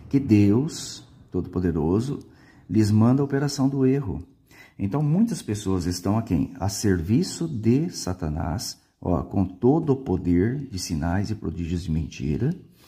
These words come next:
sendo usados, né? Enganando e sendo enganados. Olha, eles próprios são enganados, né?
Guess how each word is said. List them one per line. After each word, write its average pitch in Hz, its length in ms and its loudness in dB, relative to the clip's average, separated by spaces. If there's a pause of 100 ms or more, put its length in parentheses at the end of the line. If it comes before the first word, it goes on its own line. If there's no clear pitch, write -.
(220)
sendo 131 460 2
usados, 87 920 -6 (880)
né? 123 340 2 (520)
Enganando 143 880 4
e 180 80 -4
sendo 180 300 -2
enganados. 165 760 -4 (280)
Olha, 82 240 0
eles 76 500 -2
próprios 151 400 -4
são - 160 -2
enganados, 117 460 0
né? 135 180 0